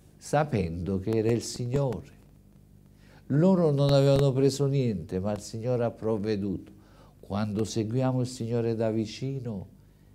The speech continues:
è qualcosa di speciale. Andiamo al verso do-, tredici.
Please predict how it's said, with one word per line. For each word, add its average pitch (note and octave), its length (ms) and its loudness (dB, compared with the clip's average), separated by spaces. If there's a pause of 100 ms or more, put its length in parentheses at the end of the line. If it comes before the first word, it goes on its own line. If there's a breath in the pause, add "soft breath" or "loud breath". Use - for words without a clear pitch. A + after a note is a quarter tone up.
è - 180 -14
qualcosa E2 560 -6
di E2 140 -6
speciale. - 800 -10 (680 soft breath)
Andiamo F#2 400 -4
al F2 100 -4
verso F2+ 400 -6
do-, A#2+ 460 -6
tredici. B2+ 680 -2